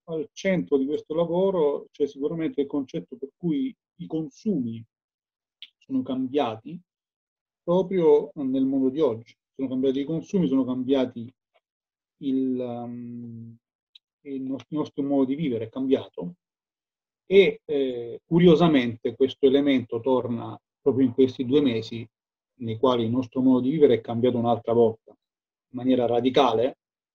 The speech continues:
molto più drastica rispetto al cambiamento portato dalla società dei consumi.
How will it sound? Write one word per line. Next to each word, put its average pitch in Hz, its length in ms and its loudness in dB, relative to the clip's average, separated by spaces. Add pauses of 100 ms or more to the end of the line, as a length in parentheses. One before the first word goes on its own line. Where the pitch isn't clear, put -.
(260)
molto 135 340 2
più 127 120 -4
drastica 117 560 0
rispetto 113 540 -6
al 131 100 -14
cambiamento 117 640 -6
portato 113 340 -4
dalla 117 180 -2
società 113 280 -4
dei 107 100 0
consumi. 107 400 -2